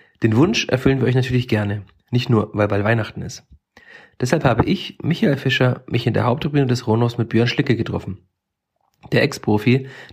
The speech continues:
dessen Sohn Ben mit großen Schritten einer Profikarriere bei der Spielvereinigung entgegenstrebt, ist seit August sportlicher Leiter des Nachwuchsleistungszentrums des Kleeblatts. Wir haben über die schwierige Lage der besten Fürther U-Mannschaften und die Perspektiven der Talentschmiede gesprochen.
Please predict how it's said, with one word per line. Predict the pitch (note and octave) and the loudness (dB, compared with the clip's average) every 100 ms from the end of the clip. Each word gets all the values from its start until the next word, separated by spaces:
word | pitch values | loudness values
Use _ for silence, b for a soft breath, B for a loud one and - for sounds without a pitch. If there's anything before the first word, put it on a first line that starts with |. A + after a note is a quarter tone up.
| - | -4
dessen | A2 | 0
Sohn | A2 A#2+ A2 | 2 2 2
Ben | G#2+ A#2 B2+ | 2 2 2
mit | G#2 | 0
großen | - B2+ D#3 | 0 2 2
Schritten | - B2+ B2 | 2 0 0
einer | - G#2 | 0 0
Profikarriere | G#2 A#2 A#2 A2+ G#2+ G#2+ G#2+ | 0 -2 0 0 2 2 0
bei | G2+ | -2
der | G#2 | -4
Spielvereinigung | - B2 A2+ G#2 G#2 | -4 -4 -2 -2 -2
entgegenstrebt, | G2+ B2 B2+ B2 - A2+ A#2 - B B B | -2 0 0 0 0 0 0 -8 B B B
ist | B - | B -2
seit | - | 0
August | C3+ B2 C3+ C3 | 2 2 0 -2
sportlicher | - A2 A2+ B2 | 0 0 2 2
Leiter | G#2+ G#2 A#2 | 2 2 2
des | A2+ G#2 | 0 0
Nachwuchsleistungszentrums | A2 A#2+ B2 - G2+ A2 C3 B2 - A2+ G#2+ G#2+ - | -2 -2 -4 -2 -4 -2 -2 -4 -2 -4 -2 -4 -6
des | C3 | -8
Kleeblatts. | - G#2+ G2+ G#2+ - _ _ - B B B B B | -6 -6 -6 -10 -12 _ _ -20 B B B B B
Wir | A#2 | 2
haben | D3+ | 4
über | E3+ | 4
die | D3+ | 2
schwierige | A#2+ D3 F#3+ C#3 | 2 2 4 2
Lage | A#2+ B2 B2+ | 2 2 2
der | A#2 | 2
besten | A#2+ - B2 | 0 -2 -4
Fürther | A#2 A2 | -2 0
U-Mannschaften | C3 D3+ C#3+ - C3 C#3+ | 2 2 0 -2 -6 -4
und | - D3+ | -2 0
die | |
Perspektiven | D#3+ B2+ - A#2 B2+ A#2 A2+ - | 0 -4 -4 -2 0 0 -2 -2
der | A2 | -4
Talentschmiede | - A2+ G#2 - A2 G2 | -2 -2 -2 -2 -2 -2
gesprochen. | F#2+ - - - | -6 -10 -12 -12